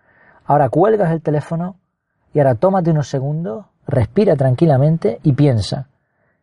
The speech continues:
¿cuáles son tus sensaciones? ¿Hay algo que debas hacer con esa llamada? ¿Debes tomar alguna nota? Ni se te ocurra atender otra llamada justo después de la anterior,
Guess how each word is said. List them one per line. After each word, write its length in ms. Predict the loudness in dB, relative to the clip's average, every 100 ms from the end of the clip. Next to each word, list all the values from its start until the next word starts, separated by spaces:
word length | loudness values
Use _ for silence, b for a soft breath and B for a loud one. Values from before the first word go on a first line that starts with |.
| _ _
¿cuáles 260 | 0 0 0
son 160 | -4
tus 160 | -4 -4
sensaciones? 600 | -4 -6 -8 -8 -10 -12 _ _ _ _ _ _ -2
¿Hay 140 | 2
algo 220 | 2 2
que 100 | 2
debas 200 | 2 0
hacer 240 | -2 -2 -2
con 140 | -2
esa 180 | -2 -2
llamada? 440 | 0 0 -2 -6 _ _ _ _ _
¿Debes 220 | 0 2
tomar 240 | 2 2 2
alguna 280 | 2 0 0
nota? 320 | -2 -4 -10 _ _ _ _ _ b b b b
Ni 180 | 4 4
se 180 | 6 4
te 120 | 4
ocurra 380 | 2 0 2 2
atender 340 | 0 -2 -2
otra 200 | 0 0
llamada 300 | 0 2 0
justo 280 | -2 -2 0
después 240 | 2 2
de 80 | 2
la 40 | 0
anterior, 420 | 0 0 0